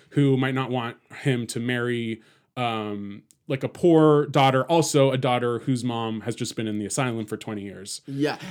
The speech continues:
Speaker 2: and the snobby dad is always drinking milk.
Speaker 1: Yeah, he make, like, he,
Speaker 2: <laughs>
Speaker 1: he's a milk guy, a dairy farmer, and he
Speaker 2: Through and through.
Speaker 1: loves fucking milk.
Speaker 2: Yeah, he
Speaker 1: Disgusting.
Speaker 2: Yeah,
Speaker 1: To
Speaker 2: just
Speaker 1: drink a glass of milk before you go to bed?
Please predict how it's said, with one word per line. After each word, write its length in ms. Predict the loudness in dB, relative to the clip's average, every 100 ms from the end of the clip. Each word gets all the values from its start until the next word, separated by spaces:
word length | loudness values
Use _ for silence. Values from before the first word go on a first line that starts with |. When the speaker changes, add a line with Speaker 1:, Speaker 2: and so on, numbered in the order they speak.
| -2
Speaker 2:
and 120 | -2
the 40 |
snobby 380 | -2 2 2 4
dad 180 | 2 2
is 80 | 0 0
always 260 | 2 2
drinking 320 | 2 0 2 0
milk. 340 | 0 -4 -20 _ 2
Speaker 1:
Yeah, 200 | 4 4
he 240 | 2 -2 -6 _ _ _ _ _
make, 380 | 0 4 4 2
like, 220 | 0 0
he, 380 | 0 0 2 0 -4
Speaker 2:
<laughs> 100 | -4
Speaker 1:
he's 240 | 2 2
a 80 | 2
milk 300 | 4 4 4
guy, 260 | 4 4 4
a 100 | 2
dairy 300 | 4 6 6
farmer, 380 | 6 4 6 4
and 140 | 2
he 40 |
Speaker 2:
Through 120 | -2 0
and 40 | 2
through. 60 | 6
Speaker 1:
loves 400 | 6 6 6 2
fucking 260 | 2 2
milk. 320 | 2 -2 -12 -20 -14 -10
Speaker 2:
Yeah, 160 | -8 -10
he 120 | -10
Speaker 1:
Disgusting. 880 | -2 0 2 -2 -2 -2 -2 -6 -12
Speaker 2:
Yeah, 160 | -2 0
Speaker 1:
To 40 | 2
Speaker 2:
just 100 | 4
Speaker 1:
drink 160 | 4
a 60 | 4
glass 340 | 2 0 2
of 80 | 2
milk 160 | 2 0
before 220 | 2 4
you 80 | 4
go 100 | 4
to 60 |
bed? 340 | 2 2 0